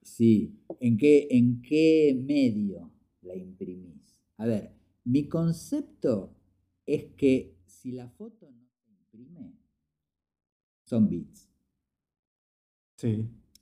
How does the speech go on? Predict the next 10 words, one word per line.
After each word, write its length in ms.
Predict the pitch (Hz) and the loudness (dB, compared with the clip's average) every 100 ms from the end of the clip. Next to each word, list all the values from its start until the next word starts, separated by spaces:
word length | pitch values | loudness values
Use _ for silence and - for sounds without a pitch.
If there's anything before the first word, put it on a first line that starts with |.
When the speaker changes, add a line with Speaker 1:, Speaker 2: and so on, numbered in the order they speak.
| _ _ _ _ _ _ _ - | _ _ _ _ _ _ _ -2
Speaker 1:
La 280 | 135 120 | 2 2
foto 500 | 117 - 208 240 220 | -2 4 4 4 4
es 140 | 143 120 | 2 0
foto 760 | - 170 202 202 151 104 - _ | 0 4 4 4 0 0 -6 _
a 140 | 117 | -8
partir 520 | 104 110 104 - 147 147 | -2 0 0 0 2 2
de 420 | 127 127 127 - _ | 4 4 4 -4 _
que 120 | 117 | -4
se 180 | - 117 | 0 2
materializa. 960 | 107 107 107 101 101 95 85 _ _ | 4 2 -2 -6 -8 -12 -18 _ _